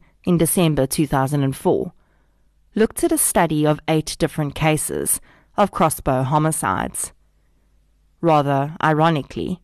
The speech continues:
in Germany. In all of the cases, the weapon was chosen because it was silent,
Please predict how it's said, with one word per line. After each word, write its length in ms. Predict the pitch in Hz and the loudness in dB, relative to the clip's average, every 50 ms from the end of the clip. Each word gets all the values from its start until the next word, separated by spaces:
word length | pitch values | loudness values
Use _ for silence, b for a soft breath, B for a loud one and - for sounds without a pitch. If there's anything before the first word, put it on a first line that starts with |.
| _ _ - | _ _ -4
in 220 | - 160 151 143 | 0 0 0 2
Germany. 580 | 139 156 160 165 160 143 101 71 - 165 165 - _ _ _ _ _ _ _ _ _ _ _ _ _ _ _ _ _ _ _ _ _ _ _ _ _ _ _ - | 2 2 2 2 2 0 -4 -4 -6 -8 -8 -10 _ _ _ _ _ _ _ _ _ _ _ _ _ _ _ _ _ _ _ _ _ _ _ _ _ _ _ 0
In 100 | 208 226 | 2 4
all 180 | 214 196 180 | 6 6 6
of 120 | 175 160 - | 4 4 2
the 80 | 156 | -2
cases, 640 | - 151 143 123 - - - - 71 - - - - - _ _ _ _ _ _ - | -2 0 0 0 0 -2 -4 -4 -4 -4 -4 -6 -8 -10 _ _ _ _ _ _ 0
the 100 | 196 190 | 2 4
weapon 420 | 180 185 180 - - 208 208 202 | 4 2 2 2 2 2 2 2
was 160 | 202 214 - | 2 0 0
chosen 480 | - - 185 160 151 147 147 147 147 147 | 0 2 2 4 2 2 2 0 0 0
because 340 | 147 156 - - 160 143 - | 0 -2 0 0 -2 0 -2
it 100 | 147 151 | -2 -2
was 140 | 151 151 | -2 -2
silent, 760 | - - - 196 180 160 143 123 92 - - - - - - | 0 0 2 2 2 2 2 0 -4 -6 -8 -10 -12 -14 -14